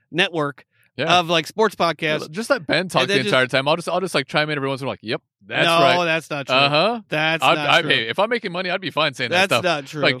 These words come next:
Speaker 2: "You're right, Ben."
Speaker 1: 'Cause my emotions get too, too much in-, too much involved in some of my decision making. But I have, I have,
Speaker 2: No,
Speaker 1: I thought this
Speaker 2: not,
Speaker 1: was smart.
Speaker 2: you've, you've made some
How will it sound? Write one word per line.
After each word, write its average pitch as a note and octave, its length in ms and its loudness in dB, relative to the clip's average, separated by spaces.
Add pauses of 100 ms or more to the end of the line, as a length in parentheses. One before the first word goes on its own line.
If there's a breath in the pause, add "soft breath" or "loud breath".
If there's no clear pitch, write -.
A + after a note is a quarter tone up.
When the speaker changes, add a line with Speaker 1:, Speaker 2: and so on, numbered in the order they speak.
Speaker 2:
"You're E3+ 200 2
right, E3+ 300 0
Ben." A2+ 300 -2
Speaker 1:
'Cause D#3 160 -10
my F#3 160 4
emotions F3+ 460 0
get D3 180 -6
too, D#3+ 160 -6 (200)
too F#3 140 -4
much D#3+ 220 -2
in-, C3+ 220 -10 (400 soft breath)
too C4 120 0
much B3+ 240 2
involved E3+ 540 2
in D3 80 -2
some D#3 160 -4
of D3+ 80 -6
my C#3+ 120 -2
decision C#3+ 360 -8
making. C3 220 -8
But C3+ 100 -6
I D3 120 0
have, C3+ 140 -6
I D3+ 200 2
have, D#3 100 2
Speaker 2:
No, - 60 -4
Speaker 1:
I F3 100 4
thought A3 140 2
this G3+ 80 2
Speaker 2:
not, A#3 100 0
Speaker 1:
was E3+ 100 -4
smart. - 440 2
Speaker 2:
you've, - 60 -14 (100)
you've B3+ 120 -14
made A3 200 -6
some C3 300 -10